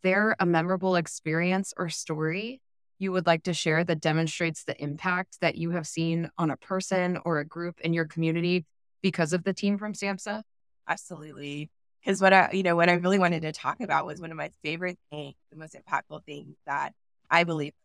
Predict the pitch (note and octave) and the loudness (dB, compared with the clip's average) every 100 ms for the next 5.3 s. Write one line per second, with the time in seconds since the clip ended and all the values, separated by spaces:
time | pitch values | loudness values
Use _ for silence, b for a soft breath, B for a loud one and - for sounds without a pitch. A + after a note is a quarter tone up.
0 | _ - C#3+ G2+ C3 C#3 A3 C#3+ C#3 C#3+ | _ -10 -6 -4 -4 -6 -8 -16 -16 -18
1 | _ _ _ D3 D3+ D#3 D3 - D3 C#3+ | _ _ _ -18 -16 -16 -14 -14 -12 -16
2 | D3 - C3+ C#3+ C#3+ C#3+ D3+ - D3 C#3+ | -16 -16 -14 -10 -2 2 0 0 -6 -8
3 | - C3+ C3 B2 B2 _ - C3+ B2+ - | -10 -14 -12 -10 -12 _ -12 -10 -10 -12
4 | - - - - _ _ _ - D#3 D#3+ | -14 -16 -16 -16 _ _ _ -8 -6 -4
5 | E3+ D#3+ | 0 0